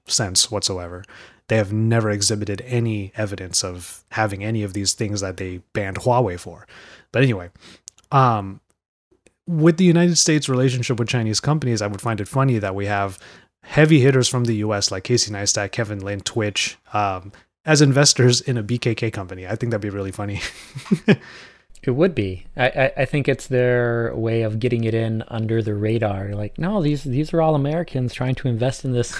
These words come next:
Speaker 2: <laughs> Chinese company."
Speaker 1: Well, we'll see what happens. Well, we will wait with bated breath to see if that's actually the case.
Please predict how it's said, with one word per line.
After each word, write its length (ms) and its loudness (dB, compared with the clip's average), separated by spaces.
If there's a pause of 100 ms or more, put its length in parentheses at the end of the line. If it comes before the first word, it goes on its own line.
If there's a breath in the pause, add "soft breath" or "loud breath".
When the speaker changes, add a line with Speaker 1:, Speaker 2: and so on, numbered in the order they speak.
Speaker 2:
<laughs> 40 -20
Chinese 480 2
company." 380 2 (680 loud breath)
Speaker 1:
Well, 240 -6
we'll 160 4
see 180 2
what 120 6
happens. 320 6
Well, 220 6 (220 loud breath)
we 120 6
will 200 8
wait 260 4
with 180 2
bated 300 -2
breath 220 -6
to 100 -8
see 180 2
if 80 -6
that's 220 -4
actually 320 -6
the 100 -12
case. 360 -8